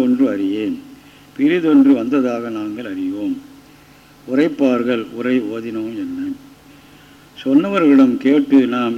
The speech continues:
இதை சொன்னோம் என்று உரைக்கவும். அஞ்ஞன், ஆ, யோசனை பண்றான். அப்போ இருக்காங்களா அப்படின்னா, சரி, சைவ மதங்-, முதலான மதங்கள் பல உள்ளன, அது கூப்பிட்டு கேட்போமே அப்படின்னு கேட்டான்.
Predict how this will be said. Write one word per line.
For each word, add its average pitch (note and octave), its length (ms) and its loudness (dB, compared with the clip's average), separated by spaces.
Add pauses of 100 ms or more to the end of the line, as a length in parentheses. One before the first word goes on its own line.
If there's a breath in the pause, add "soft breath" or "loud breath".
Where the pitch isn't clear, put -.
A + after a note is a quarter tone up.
இதை B2 140 0 (140)
சொன்னோம் B2+ 440 4
என்று G#2+ 160 -8 (100)
உரைக்கவும். G2 520 -12 (3000)
அஞ்ஞன், D#3 380 4 (1300)
ஆ, F3+ 40 -10 (460)
யோசனை D#3 320 0
பண்றான். A#2 400 -6
அப்போ C3 160 -4 (120)
இருக்காங்களா C#3 520 -2 (100)
அப்படின்னா, B2 420 -6 (1000 soft breath)
சரி, C#3 240 -4
சைவ C#3 200 0 (140)
மதங்-, C#3+ 320 6
முதலான C3+ 460 2
மதங்கள் D3+ 420 -2
பல B2 180 -4
உள்ளன, A#2 300 -6 (420)
அது C3 160 -6
கூப்பிட்டு C#3 300 0
கேட்போமே G#2 340 -10 (840)
அப்படின்னு G#2 340 -12
கேட்டான். - 260 -20